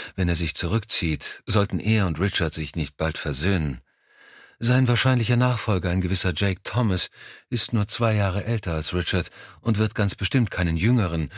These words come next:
schon gar keinen Kane im Aufsichtsrat haben wollen. Ich wollte, Richard wäre zu Hause, damit ich ihm die Neuigkeit mitteilen kann. Aber seit er das Überseedepartement leitet, kommt er selten vor sieben nach Hause.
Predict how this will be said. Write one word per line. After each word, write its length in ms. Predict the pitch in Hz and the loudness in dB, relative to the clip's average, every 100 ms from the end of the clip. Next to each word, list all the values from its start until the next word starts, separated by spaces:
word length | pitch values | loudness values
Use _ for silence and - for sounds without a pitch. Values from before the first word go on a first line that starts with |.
| - | -8
schon 260 | - 101 87 | -2 0 2
gar 180 | 98 | 0
keinen 360 | 101 92 82 - | 0 -2 -4 -6
Kane 360 | - 113 90 69 | -4 -2 -2 -4
im 120 | 62 | -6
Aufsichtsrat 680 | 80 80 - 73 - 78 - | -6 -6 -6 -6 -4 -4 -2
haben 240 | 78 78 | -2 0
wollen. 380 | 78 82 76 65 _ _ _ _ _ _ _ _ | 0 0 -2 -6 _ _ _ _ _ _ _ _
Ich 180 | 160 135 | -4 4
wollte, 280 | 147 143 131 | 4 4 2
Richard 500 | 120 127 - 90 90 | 0 0 0 -2 0
wäre 180 | 90 82 | -2 0
zu 180 | 95 | 0
Hause, 300 | 90 95 95 - - 127 - | 2 2 0 -4 -10 -8 0
damit 260 | 131 147 | 2 2
ich 120 | 147 | 0
ihm 80 | 143 | 0
die 80 | 135 | 2
Neuigkeit 480 | 131 131 113 123 127 | 4 2 0 -2 -2
mitteilen 420 | 147 101 90 85 | -2 0 0 0
kann. 300 | - 95 92 - _ _ - - - | 2 2 2 -4 _ _ -20 -20 2
Aber 200 | 127 139 | 4 6
seit 220 | 135 143 | 4 2
er 80 | 143 | 2
das 160 | 131 123 | 0 0
Überseedepartement 880 | 147 127 107 110 107 113 110 120 110 | 2 2 2 2 0 -2 0 2 4
leitet, 340 | 113 113 - - - - - | 2 2 -4 -8 -18 -18 -2
kommt 160 | 135 131 | 2 2
er 80 | |
selten 360 | 113 123 123 139 | 4 2 2 0
vor 180 | 135 120 | 0 0
sieben 320 | 131 123 85 | 0 0 0
nach 160 | 78 - | 0 0
Hause. 420 | 92 85 90 | 0 2 0